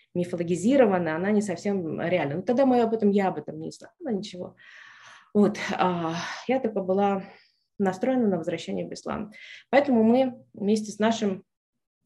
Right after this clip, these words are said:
управляющим редакции, а, Володей Вонякиным поехали снимать квартиру, знакомиться с главой администрации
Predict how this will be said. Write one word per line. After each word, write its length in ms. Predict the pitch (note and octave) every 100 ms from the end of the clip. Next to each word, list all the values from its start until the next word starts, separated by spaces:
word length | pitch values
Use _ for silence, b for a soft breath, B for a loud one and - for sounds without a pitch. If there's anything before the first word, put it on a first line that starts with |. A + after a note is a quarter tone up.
| -
управляющим 1000 | F3 F3 D#3+ D#3 D3+ D3 - F#3 G#3 - B B B B
редакции, 760 | F3+ F3 D#3 D#3 - F#3 F3 F3 _ -
а, 300 | E3+ E3 D#3+
Володей 340 | E3 F#3 G#3 E3
Вонякиным 680 | D#3 D3+ D3+ - F3+ F#3 - -
поехали 440 | F#3+ A3+ A#3 G#3
снимать 380 | G#3 G#3 B3 G#3+
квартиру, 460 | F#3 F3+ - A3 F#3
знакомиться 580 | F3 F#3 B3 A3+ G#3+ F3
с 160 | - -
главой 400 | F3 F3 G#3 G3
администрации 1040 | E3+ E3+ - F#3+ F#3+ - F3+ E3+ E3